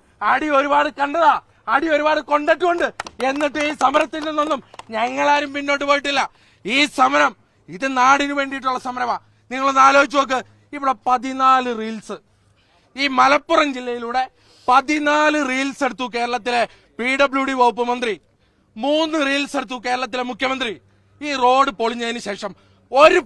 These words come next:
പ്രാവശ്യം, ഒരൊറ്റ പ്രാവശ്യം ഈ പി ഡബ്ല്യു ഡി മന്ത്രിയോ ഈ മുഖ്യമന്ത്രിയോ ഈ റോഡിന്റെ ഏഴ് അയൽവക്കത്ത് വന്നിട്ടുണ്ടോ?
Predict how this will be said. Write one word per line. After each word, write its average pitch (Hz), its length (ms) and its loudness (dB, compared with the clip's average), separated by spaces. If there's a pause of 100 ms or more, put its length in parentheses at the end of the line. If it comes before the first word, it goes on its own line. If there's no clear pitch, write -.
പ്രാവശ്യം, 285 440 2 (480)
ഒരൊറ്റ 302 400 4 (140)
പ്രാവശ്യം 302 420 4 (420)
ഈ - 20 0 (140)
പി 277 180 2
ഡബ്ല്യു 285 300 4
ഡി 277 100 -4
മന്ത്രിയോ 254 340 -2 (360)
ഈ - 20 2 (140)
മുഖ്യമന്ത്രിയോ 269 580 0 (340)
ഈ 285 40 -2 (100)
റോഡിന്റെ 269 480 2
ഏഴ് 302 160 4
അയൽവക്കത്ത് 269 460 0
വന്നിട്ടുണ്ടോ? 233 400 -6